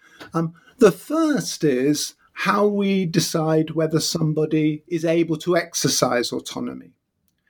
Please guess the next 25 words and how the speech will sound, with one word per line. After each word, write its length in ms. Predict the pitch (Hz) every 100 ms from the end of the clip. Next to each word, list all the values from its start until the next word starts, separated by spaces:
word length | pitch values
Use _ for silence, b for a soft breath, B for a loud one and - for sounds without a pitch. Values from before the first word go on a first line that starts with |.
| b b -
So 120 | 226
traditionally 720 | 185 208 269 - 233 185 156
in 140 | 147 151
medical 440 | 170 170 - 143
law, 480 | 131 120 113 117 117 _ _
uh, 240 | 127 117 113
for 240 | 131 127
example, 720 | - 127 117 107 113 117 143 b b
if 120 | 196 190
a 80 |
doctor 520 | 165 175 170 - 156 147
is 160 | 139
deciding 880 | - 147 - 139 139 135 131 131 123
whether 320 | 143 139 135
a 60 | 123
patient 760 | - 135 131 - 127 120 - - _ -
has 340 | 147 143 -
mental 380 | 156 156 151 151
capacity, 800 | 165 160 143 - 123 - 120 - _ _ _ _ -
uh, 180 | 127 131
is 180 | 165 160 -
able 500 | 160 165 156 139 131
to 220 | 131 143 -
exercise 680 | 143 - - 131 135 123 120
autonomy, 760 | 123 - 123 120 123 127 139